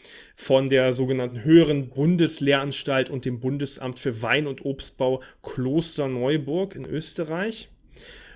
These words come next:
Und er, ähm, hat zusammen an der Seite mit Europas führendem Spirituosenexperten Doktor Klaus Hagmann,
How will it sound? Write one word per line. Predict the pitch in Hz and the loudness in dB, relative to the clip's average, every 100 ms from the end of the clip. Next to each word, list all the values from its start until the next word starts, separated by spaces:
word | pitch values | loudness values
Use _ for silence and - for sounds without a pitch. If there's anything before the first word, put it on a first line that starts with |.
| - - | -20 4
Und | 160 175 185 185 - | 6 8 4 0 -4
er, | - 151 151 147 143 | 4 6 8 4 4
ähm, | 147 139 139 139 139 135 | 4 4 4 0 -2 -2
hat | 143 143 | 0 0
zusammen | - - - 139 131 131 151 147 143 | -4 -10 -8 -2 0 2 2 -2 -4
an | 135 | -2
der | 135 | -2
Seite | 120 120 127 131 143 | -2 -2 -2 -2 -4
mit | 131 123 | -6 -4
Europas | 131 120 127 135 127 120 - | -4 -2 -4 -2 -4 -4 -8
führendem | - 160 180 156 135 135 131 | -2 2 2 0 -2 -2 -4
Spirituosenexperten | - 143 127 143 139 135 127 123 - 135 123 127 123 | -6 -6 -4 -2 -4 -2 -6 -8 -8 -6 -4 -6 -8
Doktor | 123 - 123 | -8 -8 -12
Klaus | - 127 123 120 - _ | -8 -4 -4 -4 -12 _
Hagmann, | - 143 175 - 123 113 135 170 | 0 4 4 2 -6 -4 -4 -6